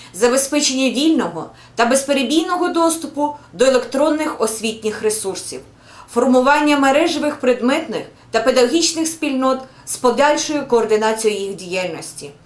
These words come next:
повномасштабне впровадження онлайнових технологій та поширення світового інноваційного досвіду з використання інформаційно-комунікаційних технологій у педагогічній спільноті регіону та сприяння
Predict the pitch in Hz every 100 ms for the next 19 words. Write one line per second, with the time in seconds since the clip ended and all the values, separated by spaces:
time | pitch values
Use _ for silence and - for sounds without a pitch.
0 | - - - 233 254 247 254 302 294 285
1 | 277 262 262 269 262 254 240 233 226 226
2 | 220 208 190 190 196 175 180 220 294 233
3 | 240 - - - - 240 233 247 359 370
4 | 349 330 320 285 285 262 294 285 - 254
5 | 254 247 277 262 247 240 247 240 233 220
6 | 220 220 - - 190 233 240 240 247 269
7 | 254 226 226 233 233 233 262 233 220 214
8 | 214 208 214 214 202 - 175 196 208 277
9 | 240 269 - - - - 180 220 220 277
10 | 302 277 277 - 240 240 247 247 240 240
11 | - 214 262 285 240 175 160 - - -
12 | - - 220 - 262 254 240 226